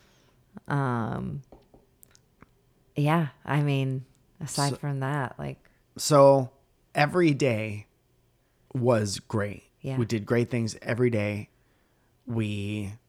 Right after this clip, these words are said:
Speaker 2: were, it was a very, like, easygoing group of people. Everyone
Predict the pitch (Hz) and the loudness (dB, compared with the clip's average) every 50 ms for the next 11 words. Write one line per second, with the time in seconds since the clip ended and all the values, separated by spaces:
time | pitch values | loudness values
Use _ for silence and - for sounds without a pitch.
0 | _ _ _ - 107 107 104 101 98 104 107 - - 113 107 104 98 104 95 110 | _ _ _ -4 -2 0 0 0 0 -2 -2 -2 -2 -2 -2 -2 -2 -2 -2 0
1 | 120 120 123 123 123 127 120 113 104 107 - - - - 123 117 110 117 120 107 | 2 2 4 4 2 2 0 -2 -4 -6 -8 -10 -6 -4 -4 -2 -2 -4 -4 -4
2 | 113 113 107 107 104 98 98 101 101 101 107 - _ - 117 117 110 101 104 101 | -4 -4 -2 -2 -4 -4 -6 -8 -10 -12 -16 -18 _ -8 -6 -6 -4 -4 -6 -8
3 | 95 - - 107 104 101 - 101 101 104 107 113 120 - _ _ _ _ _ _ | -10 -10 -8 -6 -6 -6 -6 -6 -6 -6 -6 -8 -10 -16 _ _ _ _ _ _
4 | _ _ _ _ _ _ _ _ _ _ _ _ _ _ _ _ _ - - 123 | _ _ _ _ _ _ _ _ _ _ _ _ _ _ _ _ _ -4 -2 0
5 | 123 117 131 127 120 117 117 117 113 110 113 110 107 | 0 2 2 2 2 2 0 0 0 -2 -2 -4 -6